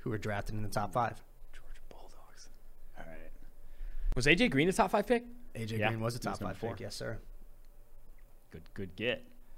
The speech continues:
Speaker 2: Um,
Speaker 3: Mm.
Speaker 2: Andrew Thomas?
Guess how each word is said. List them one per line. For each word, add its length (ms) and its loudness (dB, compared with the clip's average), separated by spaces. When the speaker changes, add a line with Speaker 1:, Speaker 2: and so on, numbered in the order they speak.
Speaker 2:
Um, 540 -8
Speaker 3:
Mm. 680 -2
Speaker 2:
Andrew 160 2
Thomas? 320 -4